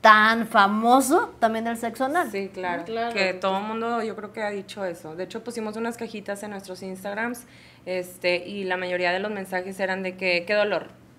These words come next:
Speaker 2: qué dolor", o "Ya lo hice, fue súper doloroso y ya no pienso volverlo a hacer".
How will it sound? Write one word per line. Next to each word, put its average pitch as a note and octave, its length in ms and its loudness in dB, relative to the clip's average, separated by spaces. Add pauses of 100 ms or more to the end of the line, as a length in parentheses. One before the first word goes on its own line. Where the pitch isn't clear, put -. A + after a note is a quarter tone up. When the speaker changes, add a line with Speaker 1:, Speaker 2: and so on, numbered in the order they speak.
(160)
Speaker 2:
qué G#3+ 80 0
dolor", A#3 400 6
o G3 60 0
"Ya G#3 160 4
lo G#3+ 160 4
hice, B3+ 320 0
fue G#3 120 -4
súper A3+ 380 -4
doloroso A3+ 640 0
y G3+ 160 -8
ya F#3 180 4
no F#3+ 180 -2
pienso F#3+ 360 -4
volverlo F3+ 340 -4
a - 20 0
hacer". A#3 300 4